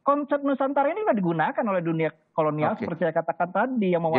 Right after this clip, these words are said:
Speaker 1: mewarisi
Speaker 2: eh,
Speaker 1: antara
Speaker 2: setback ke belakang,
Speaker 1: Jawa
Speaker 2: karena pada saat
Speaker 1: dan
Speaker 2: itu
Speaker 1: luar
Speaker 2: masih,
Speaker 1: Jawa gitu.
Speaker 2: masih dijajah. Tapi, eh, Anda mengakui bahwa yang pertama kali memperkenalkan kata Nusantara ini adalah Bung Karno ya?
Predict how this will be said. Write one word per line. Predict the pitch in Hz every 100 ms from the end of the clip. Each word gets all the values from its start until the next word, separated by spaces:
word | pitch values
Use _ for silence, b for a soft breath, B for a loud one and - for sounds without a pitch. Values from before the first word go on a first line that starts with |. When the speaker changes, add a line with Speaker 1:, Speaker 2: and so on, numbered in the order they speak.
| 151
Speaker 1:
mewarisi | 165
Speaker 2:
eh, |
Speaker 1:
antara | 143 180
Speaker 2:
setback | 175 175 175
ke | 170
belakang, | 156 151 -
Speaker 1:
Jawa | 180
Speaker 2:
karena | 160 160
pada |
saat | 160
Speaker 1:
dan | 147
Speaker 2:
itu | 180
Speaker 1:
luar | 170
Speaker 2:
masih, | 165 165
Speaker 1:
Jawa | 175 170 143
gitu. | 139 135 -
Speaker 2:
masih | 143 151
dijajah. | 143 117 131 117 104
Tapi, | 185 247
eh, | 202 208
Anda | 180 208
mengakui | 240 214 - 226
bahwa | 180 175
yang | 220 202
pertama | 311 214 202 190
kali | 208 214 233
memperkenalkan | 214 202 190 - 180 202 202 214 208
kata | 180 180
Nusantara | 180 165 175 170 175 180
ini | 214
adalah | 180 165 185
Bung | 156 160
Karno | 180 170 104
ya? | 143